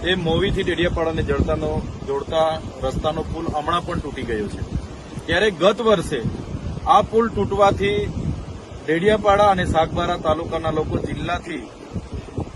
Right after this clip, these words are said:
અવર જવર માટે નેત્રંગના ત્રીસ કિલોમીટર ફરીને જવું પડતું હતું અને મહારાષ્ટ્રને જોડતો આ રો-, રોડ છે.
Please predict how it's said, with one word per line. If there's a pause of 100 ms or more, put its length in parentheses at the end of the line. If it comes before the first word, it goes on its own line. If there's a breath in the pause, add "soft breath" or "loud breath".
(400)
અવર
જવર
માટે (140)
નેત્રંગના
ત્રીસ
કિલોમીટર
ફરીને
જવું
પડતું
હતું
અને
મહારાષ્ટ્રને
જોડતો
આ
રો-,
રોડ
છે.